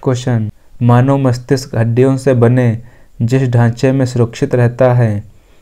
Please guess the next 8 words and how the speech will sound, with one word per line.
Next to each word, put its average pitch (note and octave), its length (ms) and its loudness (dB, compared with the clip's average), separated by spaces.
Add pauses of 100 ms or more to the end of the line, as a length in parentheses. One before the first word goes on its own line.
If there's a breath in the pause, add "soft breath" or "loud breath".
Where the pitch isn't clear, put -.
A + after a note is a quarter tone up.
(100)
उसे B2+ 260 0
क्या B2+ 180 0
कहते A#2+ 360 0
हैं? A2 400 -2 (1600)
सही A#2+ 260 4
आंसर C3+ 360 2
है F3 140 4
ऑप्शन C#3 420 -2